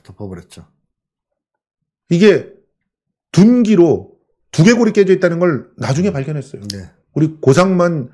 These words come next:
Speaker 2: 활동가가 그거 발견하는데 굉장히 혁혁한 공을 세웠는데, 그런데 결국 그거 밝혀졌다고 해가지고 나중에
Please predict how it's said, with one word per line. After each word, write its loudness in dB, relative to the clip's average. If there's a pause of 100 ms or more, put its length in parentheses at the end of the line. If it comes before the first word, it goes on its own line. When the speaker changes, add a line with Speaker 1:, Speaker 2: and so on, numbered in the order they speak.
Speaker 2:
활동가가 -2
그거 -4
발견하는데 -4
굉장히 -2 (340)
혁혁한 -2 (160)
공을 4
세웠는데, -4 (260)
그런데 2
결국 -2 (2250)
그거 2
밝혀졌다고 0
해가지고 -4 (680)
나중에 0